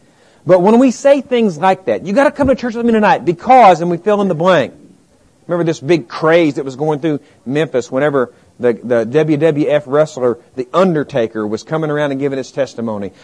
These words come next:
"You gotta come to First Baptist Church, Bolivar, Tennessee, 'cause The Undertaker is gonna give his testimony." As if to say, anybody else who's ever given a testimony about conversion of Christ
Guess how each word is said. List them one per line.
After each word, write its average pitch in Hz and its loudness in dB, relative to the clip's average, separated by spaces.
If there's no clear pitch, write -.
"You 185 -4
gotta 254 2
come 269 2
to 240 2
First 254 0
Baptist 262 0
Church, 269 0
Bolivar, 254 4
Tennessee, 254 -2
'cause 240 4
The 185 2
Undertaker 226 4
is 175 2
gonna 196 -2
give 196 2
his 190 -6
testimony." 170 0
As 269 4
if 320 4
to 277 0
say, 220 6
anybody 330 6
else 320 6
who's 262 0
ever 294 6
given 269 4
a - -6
testimony 254 2
about 233 4
conversion 233 2
of 220 -4
Christ 202 4